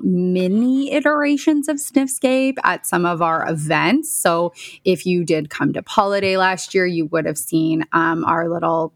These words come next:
small version of Sniffscape to kind of test it out. Um, we did a bit of a pilot at Sniffscape to see how it was received, and people really loved that element of the event. It was really small. It was nothing fancy, but people really enjoyed it.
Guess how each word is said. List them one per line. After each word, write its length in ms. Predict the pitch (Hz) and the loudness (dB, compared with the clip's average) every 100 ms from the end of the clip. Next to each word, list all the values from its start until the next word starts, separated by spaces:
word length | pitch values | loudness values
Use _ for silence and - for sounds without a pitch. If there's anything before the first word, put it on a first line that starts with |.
| - | -8
small 540 | - 170 165 165 170 | -2 0 0 0 0
version 420 | 185 180 180 190 | 0 0 0 0
of 80 | 180 | 0
Sniffscape 480 | - 185 - 190 175 | -2 -4 0 0 0
to 80 | - | 0
kind 160 | 160 | -2
of 80 | 156 | -2
test 380 | - 170 - - | -2 -2 -2 -2
it 80 | 165 | 0
out. 460 | 170 185 202 - - - - - - | 2 2 0 -6 -14 -18 -18 -8 0
Um, 640 | 175 160 156 151 156 165 - _ | 2 2 0 0 -2 -4 -8 _
we 120 | 175 | 0
did 160 | 160 160 | 0 0
a 60 | |
bit 140 | 160 160 | 0 -2
of 100 | 156 | -2
a 80 | - | -2
pilot 420 | - 175 170 170 | 0 0 0 -2
at 120 | 143 | -2
Sniffscape 420 | 185 170 196 202 | -2 0 0 0
to 80 | 185 | 0
see 160 | - 165 | 0 0
how 200 | 160 160 | 0 0
it 40 | |
was 160 | - 160 | -2 -2
received, 460 | - - 226 208 | -2 0 0 0
and 100 | 196 | -2
people 220 | 185 175 160 | -2 -2 0
really 220 | 165 170 | 0 -2
loved 500 | 180 220 233 226 - | 0 0 0 -2 0
that 180 | 208 202 | 2 2
element 400 | 190 190 190 - | 0 -2 -2 0
of 200 | 175 175 | 0 2
the 100 | 180 | 0
event. 260 | 175 180 | 2 0
It 60 | 170 | 0
was 160 | 156 165 | -4 0
really 260 | 170 170 | 0 0
small. 320 | - - 165 | 0 2 0
It 40 | 160 | -2
was 120 | - | -4
nothing 240 | 170 165 | -2 -2
fancy, 520 | 165 160 165 - 269 262 | -2 -2 -2 0 0 0
but 160 | 180 | -4
people 280 | - 202 170 - | -4 -2 0 0
really 220 | 175 165 | 0 0
enjoyed 400 | 165 175 180 190 | 0 0 2 2
it. 260 | 269 339 | 2 0